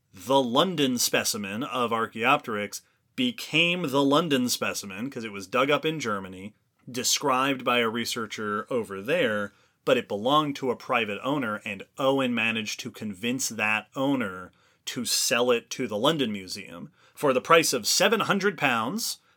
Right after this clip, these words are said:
which I assume in eighteen hundred sixty something dollars is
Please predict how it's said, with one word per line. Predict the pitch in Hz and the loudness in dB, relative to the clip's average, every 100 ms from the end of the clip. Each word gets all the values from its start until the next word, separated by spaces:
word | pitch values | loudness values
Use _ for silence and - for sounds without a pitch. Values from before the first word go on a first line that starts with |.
| - | -2
which | 135 165 | 0 4
I | 131 | 4
assume | 123 - 147 143 | 4 2 2 2
in | 135 | 2
eighteen | 139 131 123 139 123 120 | 2 0 0 0 -2 -2
hundred | 127 120 120 113 117 | -4 -4 -4 -6 -6
sixty | - 131 - 120 | -4 -4 -4 -4
something | 101 120 110 104 104 | -4 -4 -4 -6 -6
dollars | 101 110 101 98 92 92 | -4 -2 -2 -4 -8 -12
is | - 101 95 - - | -10 -8 -6 -6 -8